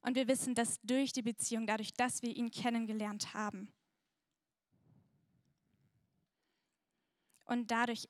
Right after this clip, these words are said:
ändern sich unsere Gebete. Das wollen wir auch noch mal an einem Beispiel zusammen anschauen. Auch wieder im Vater Unser. Diesmal aber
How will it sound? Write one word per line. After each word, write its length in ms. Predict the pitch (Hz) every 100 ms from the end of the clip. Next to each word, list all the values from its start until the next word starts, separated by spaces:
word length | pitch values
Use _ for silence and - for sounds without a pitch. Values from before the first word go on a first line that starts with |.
| -
ändern 320 | 247 262 247
sich 200 | 214 -
unsere 320 | 220 208 202
Gebete. 520 | 196 190 202 202 - 226 - - - - _ _ _ _ _ _ _ _ _ _ _ _ _ _ _ _ _ _ _ _ _ _ _ _
Das 180 | 233 -
wollen 160 | 233
wir 120 | 233 -
auch 140 | 240
noch 180 | 240 233
mal 160 | 208 196
an 60 |
einem 180 | 208 202
Beispiel 380 | 202 202 - 202
zusammen 360 | 208 202 196
anschauen. 580 | - 208 202 208 - 233 _ _ _ _ _ _ _ _ _ _ _ _ _ _ _ _ - - -
Auch 200 | 214 -
wieder 160 | 233
im 100 | 240
Vater 320 | 233 247 254 220
Unser. 280 | 208 202 - - - _ _ _ _ _ _ _ _ _ _ -
Diesmal 380 | 233 - 240 233
aber 540 | - 220 226 226 226